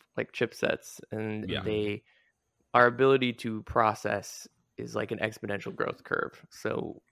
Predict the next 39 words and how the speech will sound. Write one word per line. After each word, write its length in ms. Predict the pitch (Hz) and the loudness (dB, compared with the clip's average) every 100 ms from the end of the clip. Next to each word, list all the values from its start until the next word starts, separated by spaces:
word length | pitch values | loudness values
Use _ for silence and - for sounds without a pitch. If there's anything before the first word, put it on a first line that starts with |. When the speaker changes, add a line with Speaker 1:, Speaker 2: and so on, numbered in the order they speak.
| _ - | _ -4
Speaker 2:
I 40 | |
mean, 80 | 123 | 0
Speaker 1:
that's 80 | 113 | 0
Speaker 2:
we 60 | 139 | 0
can 60 | 123 | 0
Speaker 1:
why 80 | |
Speaker 2:
even 120 | 104 101 | 0 0
look 160 | 101 | 0
Speaker 1:
things 40 | 101 | 0
Speaker 2:
at 140 | 95 | 0
it 40 | |
Speaker 1:
have 100 | 107 | 0
Speaker 2:
in 80 | 92 | 2
our 120 | 104 98 | 2 2
very 120 | 101 | 0
Speaker 1:
rapidly 160 | 98 - | 0 -2
Speaker 2:
small 680 | - 92 92 92 87 85 | -4 -2 0 2 0 -2
Speaker 1:
increased. 140 | 65 87 | -4 -4
Speaker 2:
niche 360 | 95 90 - 92 | -4 -4 -6 -6
that's 240 | 80 76 | -6 -8
video 340 | 67 87 87 | -10 -4 -4
games, 360 | 82 80 71 64 | -4 -6 -6 -8
and 120 | 78 | -10
look 100 | 80 | -8
at 80 | 78 | -8
video 180 | 78 80 | -6 -8
games 260 | 73 73 - | -6 -8 -8
from, 160 | 80 | -8
like, 180 | 73 76 | -8 -8
nineteen 380 | 76 73 73 - | -8 -8 -8 -6
eighty 340 | 73 71 69 | -4 -4 -6
and 100 | 73 | -8
video 200 | 76 69 | -8 -10
games 200 | 64 64 | -10 -12
now, 180 | 71 64 | -10 -10
and 100 | 64 | -10
just 160 | - - | -14 -14
like, 120 | 62 _ _ | -16 _ _
"The, 80 | _ | _